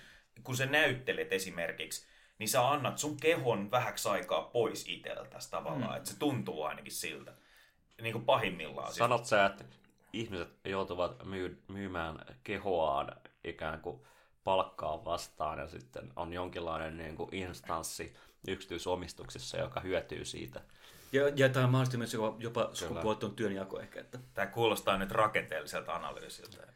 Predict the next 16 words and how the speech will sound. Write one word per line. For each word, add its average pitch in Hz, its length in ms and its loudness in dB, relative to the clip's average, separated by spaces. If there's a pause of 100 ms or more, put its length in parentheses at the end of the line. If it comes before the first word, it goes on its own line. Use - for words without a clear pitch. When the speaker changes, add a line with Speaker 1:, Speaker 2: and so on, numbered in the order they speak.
(220)
Speaker 3:
O- 120 100 2
Speaker 2:
Ei, 123 100 4
mehän, 165 320 2
me 165 60 -4
harrastamme 175 340 0
kuin 98 120 -4
sellaisia. 110 380 0
Speaker 1:
En 92 340 -2
tiedä, 71 200 2 (100)
en 80 120 0 (180)
minä 60 140 -16 (120)
tiedä. - 180 -20 (520)
Speaker 2:
Muistaakseni 131 280 0
Speaker 1:
Ei. - 20 4
Speaker 2:
me 131 40 6
ollaan 123 420 4